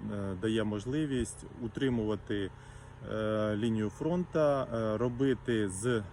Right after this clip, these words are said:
наявних сил, засобів, які є зараз у Збройних сил, е, ну, фактично,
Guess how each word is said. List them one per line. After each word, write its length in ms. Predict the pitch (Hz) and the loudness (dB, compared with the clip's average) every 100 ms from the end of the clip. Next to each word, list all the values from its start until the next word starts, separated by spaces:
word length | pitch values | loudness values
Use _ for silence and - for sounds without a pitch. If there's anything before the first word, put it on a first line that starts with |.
| - 107 104 | -12 -6 -2
наявних 520 | 107 120 113 107 104 | 0 2 2 2 -2
сил, 420 | - - 117 101 95 90 | -4 -2 0 0 -2 -6
засобів, 600 | 98 104 - 98 95 92 | -2 -2 -2 -6 -4 -4
які 240 | 95 - | -6 -6
є 320 | 101 98 95 90 - - 95 | -4 0 -2 -4 -12 -14 -4
зараз 360 | 104 98 - | -2 0 -2
у 40 | 104 | -6
Збройних 480 | 95 107 101 98 | -2 0 0 0
сил, 320 | - - 151 147 | -4 -2 0 0
е, 760 | 143 107 107 104 101 101 95 95 107 | -2 -4 -2 0 0 0 -2 -6 -8
ну, 80 | 98 80 - - | -10 -10 -14 -12
фактично, 580 | - - 131 - 117 | -10 -6 -6 -4 -4